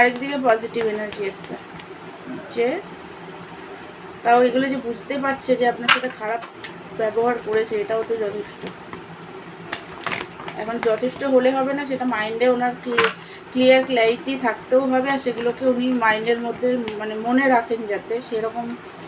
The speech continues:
ব্যাপার হলে তবে ঠিক আছে। লং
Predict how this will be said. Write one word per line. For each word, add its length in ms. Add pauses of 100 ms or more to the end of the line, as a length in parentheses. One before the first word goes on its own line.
(420)
ব্যাপার 400
হলে 240
তবে 300
ঠিক 120 (100)
আছে। 160 (3000)
লং 220